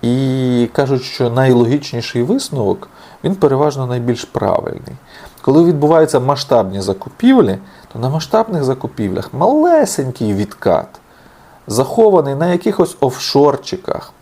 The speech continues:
переданий через дві-три фірми-прокладки, які зареєстровані на тих самих офшорчиках, ну, його вже важко відслідкувати. Наша правопохоронна система каже, що неможливо відслідкувати. Ну, як каже, що неможливо?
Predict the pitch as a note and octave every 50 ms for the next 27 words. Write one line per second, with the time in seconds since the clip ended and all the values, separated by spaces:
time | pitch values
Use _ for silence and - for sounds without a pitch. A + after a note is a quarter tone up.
0 | _ _ _ - A#2+ A2 D3+ E3 D#3 D#3 C#3+ C3+ C#3 C3 C3 - C3 B2+ A#2+ A#2
1 | G#2 G#2 G#2 G2+ A2+ B2 D3+ D3+ C3+ A#2+ - - B2+ C3 C#3 C#3 A#2+ - - -
2 | C3+ C3+ B2 A2 G2+ F#2+ - - - - - - G2+ G2+ A2 A#2+ A#2+ - - -
3 | F#2+ F2+ - G2 F2+ F2+ - - - - - - - - G2 F#2+ F2+ F2 - -
4 | - F#2+ - - - - - - - - - - - - - - - A3 G3 G3+
5 | G#3 - - - - - - - - - - - - - - - - - - -
6 | _ _ _ _ _ - D3+ F#3+ G3+ D3+ C#3+ D#3+ C#3+ B2 G#2+ F#2 G2+ G#2 G2+ -
7 | - G2 F#2+ F#2 - - - - - - - - - - - - - - - _
8 | _ _ - - - _ - A2+ B2 C#3+ C3+ - C3+ - - B2 A#2+ A#2 A#2 A2+
9 | - A2 - - A#2 A2+ A#2 A2+ G#2+ G#2 G#2 - - A#2+ - - - D#3 F3+ F3
10 | E3+ C#3+ - - G#2 G2+ G2+ F#2+ - - - A2+ G2 G2 G2 G2 G#2 F#2 G2 G#2
11 | A#2+ A2 F#2+ F2+ F2 F2 - - - - - - - - - - - - - _
12 | - _ _ - F3+ G3+ F#3 C#3 G2+ - - - F#2 E2 E2+ - - - - -
13 | - G2 - - - - - - - - -